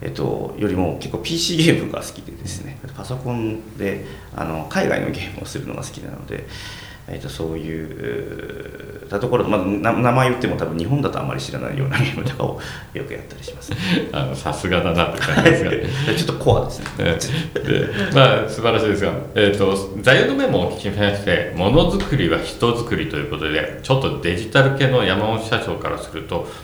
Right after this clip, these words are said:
Speaker 2: ちょっとびっくりする座右の銘で、これもギャップがなかなか面白いんですけど、こちらを選ばれた理由といいますか、どういう意味で選ばれたのかなと。
Speaker 1: あ。そうですね。あの、僕はエンジニアでクリエイターでものづくりしか興味がなくて、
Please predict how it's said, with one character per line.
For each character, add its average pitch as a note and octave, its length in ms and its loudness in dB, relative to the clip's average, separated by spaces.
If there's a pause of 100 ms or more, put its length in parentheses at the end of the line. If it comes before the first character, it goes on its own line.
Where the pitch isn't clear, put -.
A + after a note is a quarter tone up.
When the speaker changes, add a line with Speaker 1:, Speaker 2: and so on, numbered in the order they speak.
(100)
Speaker 2:
ち - 60 -2
ょ - 20 2
っ C3 40 0
と - 60 -2
び E2+ 140 -2
っ - 40 -6
く - 120 0
り A#2+ 80 4
す - 100 -4
る D#2+ 120 -2
座 D#2 140 2
右 D#2 120 0
の D#2 140 -4
銘 D#2 100 -2
で、 D2 120 -4
こ - 100 0
れ B2+ 80 8
も A#2+ 100 4
ギ G#2+ 60 4
ャ A2 80 6
ッ G#2+ 80 -2
プ B2+ 80 0
が A2 260 4
な G2 80 2
か F#2+ 80 2
な F2+ 80 2
か F#2 120 0
面 E2+ 180 0
白 - 160 -4
い - 20 -2
ん D2+ 60 -4
で - 100 -6
す - 80 -10
け F#2 60 -6
ど、 F2 180 -4 (220)
こ - 160 -4
ち - 180 0
ら G#3 80 6
を D#3+ 240 2
選 F#2 80 4 (160)
ば F3+ 80 4
れ F#2+ 140 4
た - 100 -2
理 D#2 220 -4
由 E2 100 0
と - 160 0
い E2 40 4
い - 20 0
ま D#2+ 160 0
す - 80 -8
か、 C#2 180 -4 (420)
ど G2 200 4
う - 60 6
い E2+ 100 4
う - 20 4
意 D#2+ 60 0
味 D#2+ 100 -2
で D#2 80 -4
選 D#2 340 0
ば D2 120 0
れ C#2+ 80 -4
た D#2 100 -8
の - 100 -12
か E2 120 -10
な D2+ 60 -12 (120)
と。 - 60 -16
Speaker 1:
あ。 - 40 -16 (120)
そ - 60 -6
う B3+ 40 -4
で G#3+ 80 2
す - 120 -4
ね。 F2 100 -2
あ E2 100 0
の、 G2+ 100 0
僕 C3+ 120 -2
は E3 60 2
エ F3+ 80 2
ン G3+ 40 4
ジ G3+ 140 0
ニ G3+ 80 4
ア G3 60 2
で F#3+ 160 0
ク F#3 160 -4
リ E3+ 140 0
エ E3+ 100 0
イ E3+ 40 -4
タ E3+ 200 4
ー - 0 - (400)
で - 40 -6
も C#3 120 0
の C3+ 100 6
づ C3+ 140 2
く G#2 80 -4
り F#2 60 -2
し G2 120 -6
か - 220 -12
興 G2+ 160 -2
味 E2 100 -2
が D2+ 80 -4
な D#2+ 120 -4
く - 100 -12
て、 C#2 400 -6